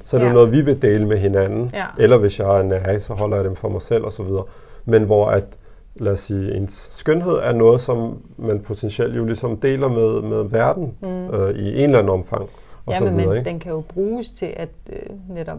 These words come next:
Speaker 2: altså det er jo, det er jo, den kan jo, den kan jo blive et værktøj i ens værktøjskasse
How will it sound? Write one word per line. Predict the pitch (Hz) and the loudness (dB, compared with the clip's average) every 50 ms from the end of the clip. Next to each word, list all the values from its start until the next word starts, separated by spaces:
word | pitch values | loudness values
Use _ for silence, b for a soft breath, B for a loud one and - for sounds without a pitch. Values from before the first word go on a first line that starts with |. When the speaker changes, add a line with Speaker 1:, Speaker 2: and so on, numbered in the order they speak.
| - - | -14 -14
Speaker 2:
altså | - 160 160 | -14 -12 -12
det | 156 156 - | -12 -10 -8
er | 170 | -8
jo, | 156 | -8
det | 151 160 - - | -10 -12 -14 -14
er | 160 | -14
jo, | 160 160 160 | -12 -12 -12
den | 170 165 160 | -12 -12 -12
kan | 160 175 | -10 -10
jo, | 165 156 160 160 180 - - - | -10 -8 -10 -10 -14 -16 -16 -14
den | 175 165 160 | -12 -12 -10
kan | 165 170 | -8 -8
jo | 160 160 156 156 156 160 160 - - - - - - - - - 180 180 - - - - - - - | -8 -8 -8 -10 -12 -14 -18 -20 -20 -20 -20 -20 -20 -20 -18 -18 -18 -18 -18 -18 -20 -18 -18 -16 -10
blive | - 185 185 185 208 233 | -4 -2 0 0 0 -2
et | - - - | -4 -6 -6
værktøj | 165 165 180 180 - - 214 | -6 -6 -6 -6 -8 -8 -8
i | 180 175 165 160 | -8 -8 -8 -10
ens | 160 151 - - - | -12 -12 -12 -10 -8
værktøjskasse | 160 160 165 - - 190 170 165 - - - 165 156 156 - 170 160 | -8 -8 -8 -10 -12 -12 -12 -12 -14 -14 -10 -10 -10 -8 -10 -12 -12